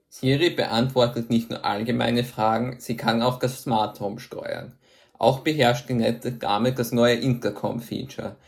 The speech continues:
was das Versenden kleinerer Sprachnachrichten über Siri oder die Home-App auf eine ausgewählte Gruppe anderer Apple-Geräte erlaubt.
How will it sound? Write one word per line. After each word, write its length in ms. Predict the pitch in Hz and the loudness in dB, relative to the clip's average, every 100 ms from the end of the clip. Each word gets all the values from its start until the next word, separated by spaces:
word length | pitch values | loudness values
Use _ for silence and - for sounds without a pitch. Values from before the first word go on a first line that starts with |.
| - _ | -20 _
was 180 | - 107 | -6 -4
das 180 | 120 113 | -2 -4
Versenden 500 | 113 - 117 131 120 | -4 2 4 4 0
kleinerer 640 | - 107 117 131 117 131 - | 2 4 4 4 2 0 -4
Sprachnachrichten 920 | - 107 120 143 127 139 127 - - | 2 4 4 -2 -2 -2 -4 -4 -6
über 280 | 120 113 | 0 2
Siri 500 | 110 - 117 120 139 - | 2 2 2 2 0 0
oder 240 | 113 110 | 0 0
die 180 | 113 120 | -2 -2
Home-App 440 | 107 113 113 117 | 0 0 0 -2
auf 140 | 117 117 | -2 -2
eine 260 | 107 - | -2 -2
ausgewählte 640 | - 113 117 123 113 117 117 | 4 4 4 2 2 2 -4
Gruppe 440 | - 120 117 - | -2 -2 0 0
anderer 460 | 104 110 120 113 - | 2 2 4 2 2
Apple-Geräte 800 | 101 - 117 113 104 104 110 117 | 0 2 -2 0 -2 -2 -2 0
erlaubt. 580 | 98 113 90 - - | 2 2 2 -4 -10